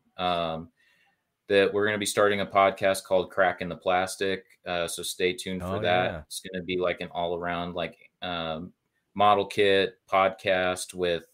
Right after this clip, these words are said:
Speaker 1: action figure talk and pop culture stuff. So, you
Speaker 2: That'd
Speaker 1: know,
Speaker 2: be good.
Speaker 1: we'll be, uh,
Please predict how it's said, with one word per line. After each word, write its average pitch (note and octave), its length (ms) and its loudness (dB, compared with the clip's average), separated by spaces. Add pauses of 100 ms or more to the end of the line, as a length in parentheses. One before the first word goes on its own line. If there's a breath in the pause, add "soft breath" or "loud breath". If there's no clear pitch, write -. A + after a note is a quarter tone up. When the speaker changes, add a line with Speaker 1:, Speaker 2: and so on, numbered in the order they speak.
Speaker 1:
action F#2 340 -2
figure F2+ 300 -6
talk F2+ 420 0
and E2 380 -10
pop F2+ 260 -4
culture F#2 360 -4
stuff. F2+ 400 -6
So, E2 420 -6 (560)
you G2 100 -4
Speaker 2:
That'd F2 140 2
Speaker 1:
know, E2+ 40 -8
Speaker 2:
be D#2 160 -12
good. C#2+ 140 -12 (200)
Speaker 1:
we'll F#2+ 180 -4
be, F#2 320 2
uh, F2 280 2